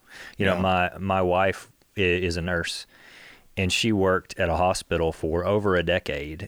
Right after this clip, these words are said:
Speaker 1: And, you know, the work is hard anyway, but sometimes the job is hard too, you know, depending on
Speaker 2: Mm-hmm.
Speaker 1: your work situation and colleagues and all, all that kind of thing. And there were times where she was really like, "Man, I just don't wanna do this anymore," but did not feel
Speaker 2: Yeah.
Speaker 1: the release of the Spirit to leave.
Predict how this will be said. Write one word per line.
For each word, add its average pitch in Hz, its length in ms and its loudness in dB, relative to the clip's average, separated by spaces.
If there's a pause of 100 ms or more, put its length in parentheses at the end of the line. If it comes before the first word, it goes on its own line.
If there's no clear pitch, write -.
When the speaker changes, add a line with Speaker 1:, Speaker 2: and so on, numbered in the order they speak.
Speaker 1:
And, 85 540 -2
you 120 100 -2
know, 85 240 0 (400)
the 101 140 0
work 113 300 2
is 101 100 0
hard 90 240 2
anyway, 85 340 0
but 80 160 -4
sometimes 92 380 -2
the 85 80 -2
job 85 340 0
is 95 120 -4
hard 95 260 0
too, 95 360 -2
you 98 100 -4
know, 95 180 0
depending 90 400 -2
on 87 460 0 (100)
Speaker 2:
Mm-hmm. 92 560 -6 (260)
Speaker 1:
your 104 160 2
work 98 240 0
situation 92 760 0
and 85 160 -2
colleagues 82 440 0
and 82 80 -4
all, 82 200 -2
all 82 140 0
that 80 180 -4
kind 80 160 -10
of 80 60 -14
thing. 85 260 -6
And 95 180 -2
there 113 100 2
were 101 120 2
times 98 500 0
where 85 120 0
she 101 200 -2
was 82 220 -2
really 85 480 0 (160)
like, 76 240 -8
"Man, 90 240 0
I 90 80 0
just 90 160 -6
don't 80 120 -2
wanna 80 180 -8
do 80 160 -8
this 76 200 -12
anymore," 85 380 -8
but 92 180 -4
did 92 160 0
not 87 240 0
feel 90 240 0
Speaker 2:
Yeah. 85 80 4
Speaker 1:
the 82 140 0
release 82 400 -2
of 76 140 -6
the 80 80 -8
Spirit 80 500 -4
to 85 100 -6
leave. 87 500 -6